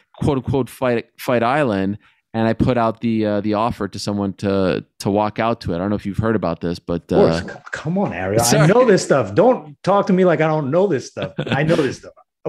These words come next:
Speaker 1: It's a
Speaker 2: Well,
Speaker 1: great
Speaker 2: maybe the
Speaker 1: movie.
Speaker 2: viewers won't know, or the listeners, but yeah,
Speaker 1: Well,
Speaker 2: I
Speaker 1: is
Speaker 2: know.
Speaker 1: this coming out before or after?
Speaker 2: Uh, I feel like it might come out after, after the fight this weekend.
Speaker 1: Come on, man.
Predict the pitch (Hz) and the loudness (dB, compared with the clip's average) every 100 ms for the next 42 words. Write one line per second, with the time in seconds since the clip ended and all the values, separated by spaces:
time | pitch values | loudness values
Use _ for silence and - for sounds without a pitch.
0 | 127 - - 135 147 208 175 117 151 127 | 0 4 4 4 4 4 2 2 2 0
1 | 101 104 92 92 90 90 _ 120 101 101 | -2 -6 -6 -10 -10 -12 _ -6 -2 0
2 | 107 117 90 92 - 92 - _ _ _ | -2 -4 -8 -10 -10 -10 -12 _ _ _
3 | - 135 139 165 - 170 165 147 139 147 | -2 2 2 0 -4 -2 -2 -4 -6 -2
4 | 147 127 127 - 76 - - _ _ _ | 0 0 0 -2 -6 -8 -16 _ _ _
5 | 110 110 - - _ _ _ _ - - | -8 -6 -8 -14 _ _ _ _ -20 -18
6 | - - - _ - 110 113 101 98 92 | -18 -20 -20 _ -12 -6 -4 -4 -6 -8
7 | - 92 85 87 87 95 85 110 113 101 | -8 -10 -10 -10 -10 -8 -8 -6 -6 -4
8 | 90 90 90 82 87 - 82 - - 151 | -6 -6 -6 -8 -10 -12 -16 -18 -6 0
9 | 101 78 76 - - 101 107 98 107 | 0 -2 -10 -14 -8 -4 -4 -4 -8